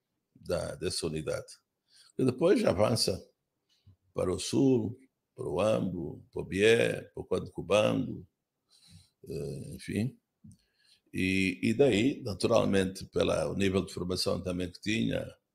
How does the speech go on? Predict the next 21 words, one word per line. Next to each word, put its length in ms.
eh, 240
tu, 120
meu 220
pró-, 340
minha 180
própria 360
entrega 440
a 40
nível 340
da, 460
eh, 580
da 100
estrutura 460
militar, 640
que 220
o 120
comandante, 540
eh, 1300
acabou 320
por 120
sair, 540